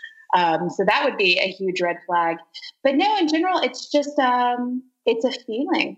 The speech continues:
of whether or not I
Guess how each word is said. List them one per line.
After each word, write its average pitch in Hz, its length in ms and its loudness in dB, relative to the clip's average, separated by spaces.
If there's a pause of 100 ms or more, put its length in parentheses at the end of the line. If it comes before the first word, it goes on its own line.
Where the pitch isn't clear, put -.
of 202 220 4
whether 202 220 2
or 208 140 0
not 196 360 2 (760)
I 190 760 2